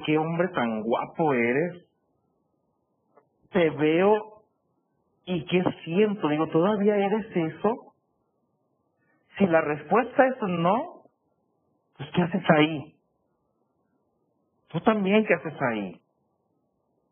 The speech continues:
Pregúntate a ti mismo, ¿qué, qué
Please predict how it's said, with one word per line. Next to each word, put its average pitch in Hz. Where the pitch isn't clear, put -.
Pregúntate 175
a 143
ti 147
mismo, 143
¿qué, 175
qué 208